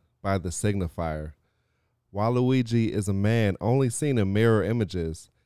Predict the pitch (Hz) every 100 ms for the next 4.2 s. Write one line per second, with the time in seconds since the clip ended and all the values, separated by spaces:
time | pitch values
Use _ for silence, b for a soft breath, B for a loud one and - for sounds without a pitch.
0 | _ _ _ _ 98 120 165 - 147 110
1 | 107 131 135 107 113 123 101 87 85 -
2 | 131 131 117 101 87 127 139 - 151 147
3 | - 113 110 107 92 - 117 110 - 98
4 | 85